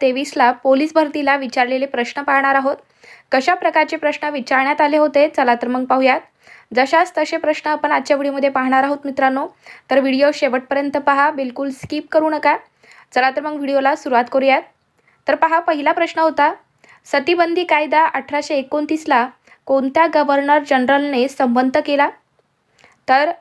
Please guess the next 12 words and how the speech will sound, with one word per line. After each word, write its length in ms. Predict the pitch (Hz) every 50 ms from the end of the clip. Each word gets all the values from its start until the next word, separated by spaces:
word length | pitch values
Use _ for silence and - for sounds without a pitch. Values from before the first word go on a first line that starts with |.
| _ _ -
लॉर्ड 380 | 240 240 254 262 269 277 302 320
विल्यम 440 | 302 285 277 262 262 285 277 285 277
बेटिक 420 | 254 254 254 254 - 285 240 240 - - _ -
यांनी 280 | 240 226 226 233 254
केलेला 340 | 262 269 277 269 277 269 277
आहे. 240 | 269 277 262 285 330 - _ _ _ _ _ _ _ _ _ _ _ _ _ _ _ _ _ _ _ -
नेक्स्ट 280 | 262 302 - - -
क्वेश्चन, 420 | - 370 370 359 - 302 277 285 359 - _ _ _ _ _ _ _ -
महाराष्ट्रातला 840 | 254 262 285 294 320 359 349 381 359 359 359 339 294 247 254 269 - - _ _ -
ऑलिव्ह 420 | 240 240 247 269 302 311 302 277
रिडले 320 | 262 269 269 262 277 294 311
कासव 520 | 311 262 247 269 269 - 302 254 202 190